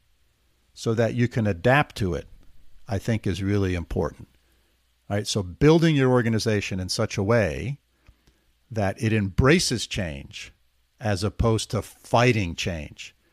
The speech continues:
because change is gonna happen in every,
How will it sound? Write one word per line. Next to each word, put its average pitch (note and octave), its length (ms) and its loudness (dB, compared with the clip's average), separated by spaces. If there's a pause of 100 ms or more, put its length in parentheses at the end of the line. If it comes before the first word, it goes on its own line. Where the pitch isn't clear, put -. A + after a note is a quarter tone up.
(480)
because A2 320 -6
change C#3 480 2
is A#2 120 -2
gonna G#2 220 -2
happen G2+ 420 -4
in F2 140 -10 (120)
every, G#2 440 -4